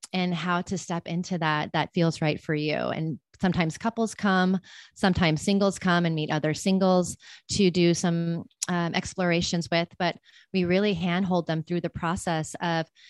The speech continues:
figuring out what are their desires and their boundaries, and then moving it into a, a possibility for them to be expressed during the classes. And that night,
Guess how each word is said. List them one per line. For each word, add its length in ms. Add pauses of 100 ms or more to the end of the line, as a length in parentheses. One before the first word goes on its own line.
(160)
figuring 420
out 360
what 440 (200)
are 140
their 200
desires 800
and 160
their 140
boundaries, 840
and 140
then 160
moving 320
it 120
into 560
a, 260 (440)
a 60
possibility 640
for 180
them 220
to 180
be 160
expressed 800 (100)
during 280
the 80
classes. 680
And 300
that 220
night, 480